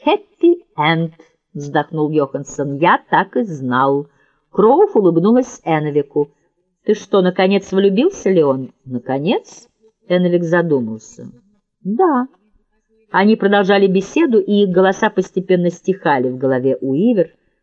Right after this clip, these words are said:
смешавшись с шумом волн. «Мечтательница», подумала она, «бедная мечтательница. Она опять одна».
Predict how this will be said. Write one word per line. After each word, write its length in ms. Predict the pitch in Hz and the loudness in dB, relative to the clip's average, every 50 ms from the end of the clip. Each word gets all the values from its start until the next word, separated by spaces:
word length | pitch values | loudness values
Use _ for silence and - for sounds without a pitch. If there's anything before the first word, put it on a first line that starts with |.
| _ | _
смешавшись 920 | - - - 156 156 143 - - 165 170 180 - - - 151 - - - _ _ _ _ _ | -20 -12 -6 -6 -6 -4 -2 -2 -2 -2 -2 -4 -6 -8 -8 -8 -8 -14 _ _ _ _ _
с 240 | - - - - - | -20 -20 -20 -8 -2
шумом 440 | 160 156 151 147 139 139 135 123 | -2 0 0 -2 -4 -6 -6 -4
волн. 400 | 117 120 117 117 120 120 117 117 - _ _ _ _ _ _ - | -2 0 0 0 0 -2 -6 -10 -14 _ _ _ _ _ _ -2
«Мечтательница», 960 | 208 226 - - - - - 403 403 - _ - - 202 - - - - - | -2 -2 -2 -4 -8 -4 -2 -2 -2 -4 _ -16 -16 -16 -16 -18 -20 -14 -8
подумала 520 | 131 131 135 127 123 123 123 123 123 120 | -6 -6 -4 -4 -4 -4 -2 -2 -2 -2
она, 360 | 120 123 123 123 117 117 117 _ _ _ _ _ _ _ _ _ _ _ - | -2 -4 -4 -4 -6 -6 -8 _ _ _ _ _ _ _ _ _ _ _ -10
«бедная 680 | 135 135 202 302 359 - 190 139 120 110 113 123 131 - _ _ _ _ _ - | -4 0 0 0 0 -2 -6 -8 -8 -8 -8 -10 -12 -16 _ _ _ _ _ -12
мечтательница. 1120 | 127 127 - - - - - 135 135 147 - - 120 123 117 117 113 - - - - 113 - _ _ _ _ _ _ _ _ _ _ _ _ _ _ | -10 -10 -10 -12 -14 -6 -2 -2 -2 -2 -2 -6 -8 -6 -6 -6 -8 -10 -14 -18 -18 -18 -20 _ _ _ _ _ _ _ _ _ _ _ _ _ _
Она 340 | - - 226 240 254 196 143 | -8 -4 -2 -2 0 0 -2
опять 380 | 127 - - 156 160 160 160 135 | -4 -4 -2 -2 -2 -2 -4 -6
одна». 440 | 110 110 107 107 107 113 113 110 | -8 -8 -8 -8 -6 -6 -6 -8